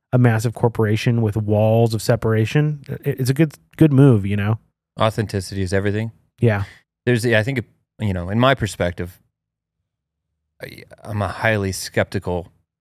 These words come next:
Speaker 2: low trust person. I, I, I don't tru-, I have a hard time trusting anything. And, uh, I'm similar, but I'm, I'm stuck in this kind of weird conflict of, of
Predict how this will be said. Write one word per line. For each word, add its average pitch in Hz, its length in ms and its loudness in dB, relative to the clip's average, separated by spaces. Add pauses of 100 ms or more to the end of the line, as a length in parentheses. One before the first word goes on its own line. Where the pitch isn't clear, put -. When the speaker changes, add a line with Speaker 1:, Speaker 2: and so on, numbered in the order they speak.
(160)
Speaker 2:
low 101 220 2
trust 92 380 -4
person. 127 420 -4 (1300)
I, 104 140 0
I, 92 220 -2
I 95 100 0
don't 95 200 0
tru-, - 180 -2
I 85 80 -2
have 92 160 -2
a 90 40 -4
hard 90 200 -4
time 87 160 -4
trusting 107 460 -4 (520)
anything. 110 480 0 (720)
And, 110 280 0
uh, 101 320 4 (560)
I'm 117 180 2
similar, 104 720 2 (600)
but 120 120 4
I'm, 117 120 0
I'm 110 120 0
stuck 139 260 2
in 131 60 0
this 110 160 -2
kind 117 160 0
of 104 100 0
weird 110 240 2
conflict 110 560 0
of, 95 400 -2 (880)
of 95 720 -2